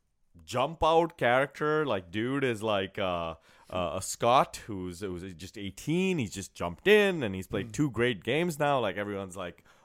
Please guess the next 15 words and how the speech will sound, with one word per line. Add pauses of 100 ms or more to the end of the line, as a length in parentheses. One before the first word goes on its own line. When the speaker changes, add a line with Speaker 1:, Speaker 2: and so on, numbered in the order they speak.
(140)
Speaker 1:
all
about
Billy
Gilmore.
So,
um, (540)
we'll,
uh,
we'll
bring
you
more
from
Billy
Gilmore.